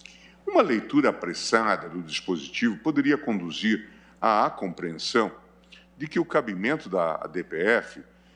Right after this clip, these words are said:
se restringe às hipóteses de absoluta inexistência de qualquer outro meio capaz de tutelar a ordem constitucional. Uma leitura mais cuidadosa, porém, revela que na análise sobre a eficácia da proteção do preceito fundamental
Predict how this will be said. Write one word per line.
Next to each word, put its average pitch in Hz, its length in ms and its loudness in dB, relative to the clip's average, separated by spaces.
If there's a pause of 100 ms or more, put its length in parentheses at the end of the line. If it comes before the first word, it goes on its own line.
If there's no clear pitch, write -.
se - 160 -2
restringe 123 560 2
às 139 180 0
hipóteses - 400 0
de 151 60 2
absoluta 151 560 -2
inexistência 117 760 0 (320)
de 139 120 -2
qualquer - 480 2
outro 151 280 0
meio 95 420 0
capaz 85 800 -2 (240)
de 123 120 -10
tutelar 98 580 0
a 80 140 -2
ordem 85 580 -2
constitucional. - 880 -6 (1080)
Uma 92 140 0
leitura 87 440 -2
mais 95 260 0
cuidadosa, 87 600 -2
porém, 87 520 -6 (260)
revela 101 460 2
que 101 140 -4
na 135 240 2
análise 85 400 -2
sobre 92 340 -2
a - 20 2
eficácia 110 640 0
da 78 80 -4
proteção 82 460 -8
do 78 80 -6
preceito 71 340 -10
fundamental 78 640 -2